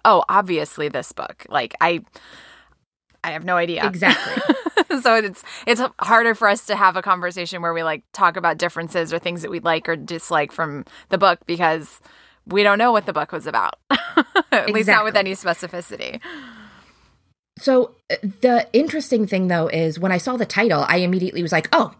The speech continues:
Speaker 2: we were right. Here comes Emily Michelle." And then they started talking about, I mean, they immediately se-, were, the opening scene was them giving away the baby stuff because they're not gonna have a baby and they don't need it. And I was, I mean, that obviously is a big change from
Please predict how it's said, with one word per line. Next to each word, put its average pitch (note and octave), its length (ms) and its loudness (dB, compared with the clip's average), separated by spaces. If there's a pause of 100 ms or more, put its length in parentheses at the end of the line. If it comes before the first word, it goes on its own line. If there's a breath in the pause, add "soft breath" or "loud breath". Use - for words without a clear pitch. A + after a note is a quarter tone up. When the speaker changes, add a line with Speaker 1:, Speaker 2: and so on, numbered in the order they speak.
Speaker 2:
we E3+ 160 -2
were G3 120 4
right. A#3 260 2
Here F#3+ 180 -2
comes G#3 240 2
Emily G#3 320 2
Michelle." G#3 460 2
And F3+ 180 -2
then F3+ 140 2
they F3 140 0
started F3+ 420 -2
talking F#3 340 -2
about, E3 420 2 (440)
I E3+ 60 -2
mean, G#3 120 4
they G3+ 120 4
immediately F#3+ 380 2
se-, - 160 -10 (260)
were, F3+ 380 4
the E3 360 0
opening G#3 280 2
scene A3+ 200 0
was E3+ 100 0
them F3+ 160 0
giving F#3+ 240 0
away F3 160 2
the D#3 80 -6
baby F#3 200 0
stuff - 280 -4
because D#3 200 -6
they're E3+ 100 -2
not D#3+ 140 -4
gonna E3 120 -4
have E3+ 200 -2
a E3 60 -2
baby D3+ 300 -2
and D3 100 -2
they C#3+ 80 -2
don't D3 220 -4
need F3+ 200 0
it. - 180 -6 (380 loud breath)
And F#3 120 4
I F3+ 120 6
was, E3+ 380 2 (540 soft breath)
I F#3 80 2
mean, G3 140 4
that G#3 260 4
obviously F3 420 2
is D3 100 -2
a D#3 60 2
big D#3+ 320 -2
change - 580 -8 (220 loud breath)
from D3 640 0